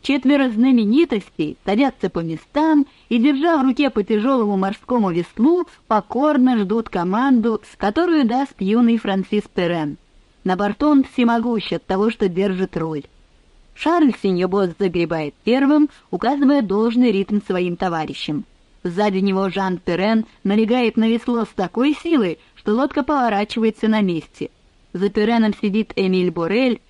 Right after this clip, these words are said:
а за ним на носу Мари Кюри нажимает в темпе.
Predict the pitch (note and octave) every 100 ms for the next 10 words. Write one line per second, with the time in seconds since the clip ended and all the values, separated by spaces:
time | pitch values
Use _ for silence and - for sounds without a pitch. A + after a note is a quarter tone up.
0 | _ _ F#3 G3+ C4+ F4+ E4+ C#4 G#3+ F#3+
1 | - E4+ F#4 F#4 _ F#3+ G3+ A3+ G#3+ -
2 | F3 A3+ D#4+ D#4 _ - B3+ C4+ A3+ G3+
3 | F#3 G#3 G3 F#3+ - - F#3 D#3 - D#3